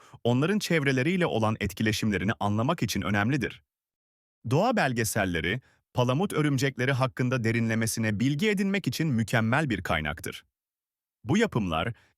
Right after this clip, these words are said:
genellikle yüksek kaliteli çekimler ve uzman yorumlarıyla zenginleştirilmiştir. Onların gizemli dünyasına bir pencere açarlar.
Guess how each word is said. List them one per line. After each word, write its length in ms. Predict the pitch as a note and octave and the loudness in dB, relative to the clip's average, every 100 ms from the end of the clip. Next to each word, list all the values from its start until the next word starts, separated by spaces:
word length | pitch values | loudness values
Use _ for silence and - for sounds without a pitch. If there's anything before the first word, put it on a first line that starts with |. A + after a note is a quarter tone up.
| _ | _
genellikle 520 | G#2+ B2+ E3+ G3+ A3+ G#3+ | 0 2 4 2 0 0
yüksek 420 | C#3+ C3 G#3 G#3+ | 2 2 0 2
kaliteli 380 | D#3 D3+ D3 D3 | 0 2 0 0
çekimler 580 | - - C3+ D3 F3 | -2 0 0 0 0
ve 180 | B2+ B2+ - | 0 0 0
uzman 340 | G#2+ G#2+ B2+ | 0 2 2
yorumlarıyla 560 | C#3 A#2 A2+ G#2 C3 A#2 | 2 2 0 0 2 0
zenginleştirilmiştir. 1120 | G#2 G#2+ G#2 G2 F2+ F#2 E2+ D#2+ - - - _ _ _ _ _ _ _ _ | 0 0 0 -2 -2 -4 -4 -4 -6 -10 -12 _ _ _ _ _ _ _ _
Onların 440 | C3 E3+ G3+ A#3+ G#3+ | 0 2 2 2 2
gizemli 440 | D3 D3+ D3+ F3+ | 2 2 0 0
dünyasına 580 | D3+ C3+ B2 - C#3 C#3+ | 0 0 0 0 -2 0
bir 140 | C#3+ | 0
pencere 420 | - A#2+ A#2 B2 | 0 0 2 0
açarlar. 600 | E2+ F2+ E2 C#2+ - - | 0 -2 -2 -4 -6 -12